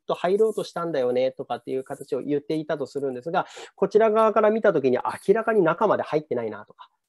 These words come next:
いうような形で、じゃあどこで入ろうと思っていたのっていうところをこう細かくこう、えーと、敷き詰め込ん、えー、詰めていって、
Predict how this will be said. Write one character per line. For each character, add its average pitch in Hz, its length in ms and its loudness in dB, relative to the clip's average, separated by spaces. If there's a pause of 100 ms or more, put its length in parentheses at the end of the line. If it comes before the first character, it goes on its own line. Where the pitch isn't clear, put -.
(200)
い 233 60 0
う - 20 4
よ 233 40 6
う 233 40 8
な 233 60 6
形 220 340 2
で、 135 300 0
じ - 80 0
ゃ 151 40 6
あ 127 40 2
ど 220 200 4
こ 311 160 -6
で 202 100 2
入 143 280 0
ろ 143 140 6
う - 80 -4
と - 60 -10
思 117 140 -2
っ 123 60 -12
て - 140 -10
い 113 100 -8
た 117 120 -8
の 143 120 0
っ 151 60 -6
て - 80 -6
い 240 40 -2
う 233 40 -2
と 277 80 -8
こ 294 120 -6
ろ 277 80 2
を 175 40 0
こ - 180 -2
う 123 80 -4
細 135 220 0
か 139 120 -10
く - 120 -20
こ - 280 -16 (400)
う、 127 40 -2
え 123 100 2
ー 117 60 -2
と、 127 100 -8
敷 - 240 -8
き - 80 -20 (300)
詰 156 180 2
め 151 60 0
込 151 200 4
ん、 147 100 -6
え 127 220 -2
ー、 - 20 -20 (360)
詰 165 200 4
め 139 60 4
て 117 160 0
い 117 40 -6
っ - 60 -16 (140)
て、 208 300 6